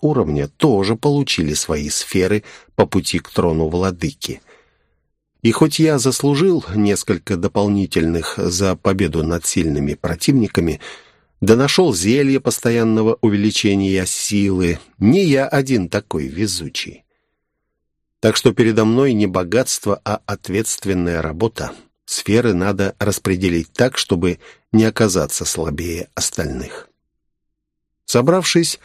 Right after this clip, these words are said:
еще раз окинул взглядом, с чем я пришел к рангу полководца. Так как я решил сделать ставку на дальний бой, то средоточие разума у меня было развито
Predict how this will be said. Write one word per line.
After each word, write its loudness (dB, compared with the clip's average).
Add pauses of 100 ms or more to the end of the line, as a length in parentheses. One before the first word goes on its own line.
(480)
еще 2
раз 0
окинул -2
взглядом, 0 (200)
с -10
чем 0
я 0
пришел -2
к -8
рангу 0
полководца. -4 (540)
Так 2
как 0
я 4
решил 0
сделать 0
ставку -2
на -2
дальний -2
бой, 0 (720)
то 4
средоточие 0
разума 0
у 2
меня 2
было 0
развито 0